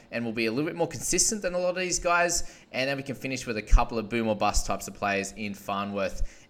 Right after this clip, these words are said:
and Gagai. So stick around, guys, and we'll learn about these players. So Joey Manu, fifty-one point one average last year, was absolutely incredible and clearly the top guy in this position.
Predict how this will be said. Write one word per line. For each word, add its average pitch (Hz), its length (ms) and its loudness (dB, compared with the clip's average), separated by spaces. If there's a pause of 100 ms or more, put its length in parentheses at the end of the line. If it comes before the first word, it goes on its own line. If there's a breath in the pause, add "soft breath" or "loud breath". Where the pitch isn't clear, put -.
and 110 240 0
Gagai. 95 500 0
So - 160 0
stick 170 240 0
around, 127 240 2
guys, 113 300 2
and 104 360 -4
we'll 98 120 -8
learn 107 180 0
about 101 220 0
these 101 240 -2
players. 110 480 0
So 147 280 2 (300 loud breath)
Joey 226 240 6
Manu, 147 480 2 (280)
fifty-one 214 520 0
point 147 180 2
one 127 140 4
average 117 300 2
last 107 300 2
year, 110 100 2
was 104 100 0
absolutely 156 400 0
incredible 117 440 2
and 117 200 -2
clearly 180 340 -2
the 147 120 0
top 123 280 4
guy 120 220 -2
in 113 140 -4
this 107 140 -4
position. 107 460 -6